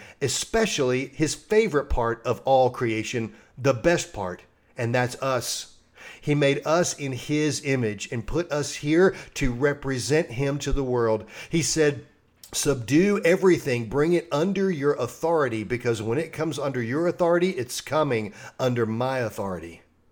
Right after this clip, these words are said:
And all of this pleased God to no end until we decided to rebel. We decided to rebel against him and commit treason against the king.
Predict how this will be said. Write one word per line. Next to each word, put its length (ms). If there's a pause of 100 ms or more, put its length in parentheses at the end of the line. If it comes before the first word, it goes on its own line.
(680)
And 300
all 300
of 220
this 300
pleased 920
God 560 (300)
to 140
no 260
end 420 (480)
until 320
we 160
decided 500
to 120
rebel. 560 (480)
We 180
decided 540
to 160
rebel 340
against 480
him 320 (180)
and 160
commit 300
treason 640
against 600
the 100
king. 460